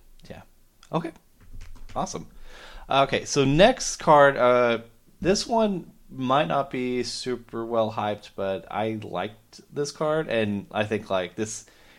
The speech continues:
appeals to, like, the newer Magic player a lot. It's Glissa Sunslayer. So it's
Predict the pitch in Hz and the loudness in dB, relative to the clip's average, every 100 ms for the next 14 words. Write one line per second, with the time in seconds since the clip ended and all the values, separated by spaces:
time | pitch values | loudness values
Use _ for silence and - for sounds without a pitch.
0 | - 123 - 175 170 - 160 135 123 113 | -2 -2 6 8 8 6 6 6 6 4
1 | 101 104 104 92 87 - - - 120 113 | 2 2 2 2 0 -2 -10 -2 0 0
2 | 87 90 85 110 - - 92 - - 95 | 0 0 0 0 -2 -8 -10 -12 -6 -4
3 | - 104 - 87 101 - 127 135 151 147 | -2 -2 -2 -2 -2 -2 0 0 -2 -8
4 | _ _ _ _ _ _ _ - 107 95 | _ _ _ _ _ _ _ -6 -4 -4